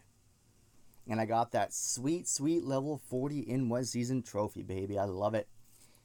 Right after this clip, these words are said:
I don't care for the platinum in this game 'cause I don't see myself winning five episodes in a row. <laughs> That's gonna be way too fucking hard. And the cool thing is that the developers actually extended Season one by a few days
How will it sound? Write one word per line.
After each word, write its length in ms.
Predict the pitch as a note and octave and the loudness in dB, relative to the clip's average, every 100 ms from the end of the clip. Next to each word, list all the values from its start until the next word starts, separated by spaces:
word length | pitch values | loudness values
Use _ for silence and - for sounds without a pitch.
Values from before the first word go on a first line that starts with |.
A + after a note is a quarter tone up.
| - | -4
I 60 | B2 | 2
don't 220 | D#3+ B2+ | 2 2
care 200 | C#3+ C3+ | 0 2
for 120 | C3+ | 2
the 60 | B2 | 0
platinum 320 | B2+ B2 B2+ | 2 2 2
in 40 | B2+ | 0
this 140 | B2+ | 0
game 240 | C3 C#3 | 2 2
'cause 140 | C3+ A2+ | 0 -2
I 80 | G2 | 2
don't 280 | A2+ A2 | 2 2
see 160 | - A#2 | 0 0
myself 420 | A2 A2 B2 A2 | 2 2 0 0
winning 360 | G2+ G#2 G#2+ G#2+ | -2 -2 -2 -4
five 380 | - G#2+ G#2+ G2 | 0 2 2 0
episodes 500 | F#2+ A2 A#2+ G#2 G#2+ | -4 -4 0 0 -2
in 100 | G2 | -6
a 60 | |
row. 360 | F2 G2 A#2+ A#2+ - - - | -2 0 2 0 -6 -20 -20
<laughs> 340 | _ - - | _ -20 -4
That's 180 | A#2 A2+ | 0 0
gonna 100 | A2 | 0
be 60 | G2+ | 0
way 180 | G2+ G2 | 0 0
too 140 | A2+ | -4
fucking 320 | - G2+ G#2 | -4 -6 -6
hard. 300 | G#2 G2+ G2+ - _ - - - - _ _ _ - - _ - _ _ - | -2 -2 -4 -8 _ -20 -20 -20 -20 _ _ _ -20 -20 _ -20 _ _ 0
And 100 | C#3 | 2
the 60 | |
cool 200 | E3 F3 | 4 4
thing 200 | F#3+ D3 | 4 2
is 140 | D3 A2+ | 2 2
that 140 | G#2+ | 2
the 80 | A2 | 0
developers 480 | G2+ G#2 C3+ F#3+ - | 2 2 4 0 2
actually 360 | A#2 - D3+ C3 | -2 0 -2 -2
extended 540 | - - A2 A2+ A#2 | -4 -2 0 2 0
Season 340 | - A#2 A2+ | -2 -2 0
one 180 | F#2+ G#2 | 0 0
by 140 | G#2+ G#2 | 2 0
a 100 | G2 | 0
few 240 | A2+ A2 | -2 -2
days 440 | G2+ G2+ D3 - | 0 0 -2 -4